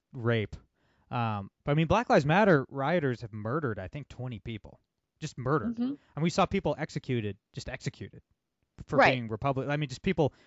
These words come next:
Speaker 1: you know, Republicans thrown down on the ground
Speaker 2: Say
Speaker 1: and shot
Speaker 2: his
Speaker 1: in the back
Speaker 2: name,
Speaker 1: of the
Speaker 2: David
Speaker 1: head.
Speaker 2: Dorn.
Speaker 1: Yeah. And, I mean, we're seeing executions, right? Something like two, two and a half billion dollars worth of damage.
Speaker 2: Yep.
Speaker 1: Um,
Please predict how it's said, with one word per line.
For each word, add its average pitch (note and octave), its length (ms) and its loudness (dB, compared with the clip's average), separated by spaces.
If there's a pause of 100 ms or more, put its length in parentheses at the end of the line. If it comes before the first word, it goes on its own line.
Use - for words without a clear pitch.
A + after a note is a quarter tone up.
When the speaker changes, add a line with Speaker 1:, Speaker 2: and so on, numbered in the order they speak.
(120)
Speaker 1:
you C#3+ 80 -4
know, A#2 220 -2
Republicans C3+ 680 -4
thrown C3+ 320 -2
down C3+ 220 0
on B2+ 80 -4
the B2 80 -4
ground B2 280 -4
Speaker 2:
Say A3 140 6
Speaker 1:
and C4 80 2
shot D4 240 4
Speaker 2:
his B3+ 80 -2
Speaker 1:
in B3 60 -2
the F#3+ 120 2
back F#3 160 0
Speaker 2:
name, F#3+ 60 -6
Speaker 1:
of - 40 -6
the F#3+ 60 -2
Speaker 2:
David G3 200 0
Speaker 1:
head. A2 60 -2
Speaker 2:
Dorn. F3 500 -2 (180)
Speaker 1:
Yeah. A#2+ 240 -2 (640)
And, D3 220 -6
I C#3 40 -4
mean, D3+ 120 0
we're D#3 80 0
seeing D3 320 -2 (320)
executions, - 880 -8
right? B2+ 180 -4
Something D#3+ 240 -2
like C#3+ 220 -2
two, D3 280 0
two D3 160 -6
and C3+ 80 -6
a A2+ 40 -6
half B2 180 -6 (100)
billion B2 360 -2
dollars A2+ 380 -4
worth A2+ 180 -8
of G2 80 -14
damage. G#2+ 520 -10 (480)
Speaker 2:
Yep. F#3+ 300 0
Speaker 1:
Um, G2+ 220 -8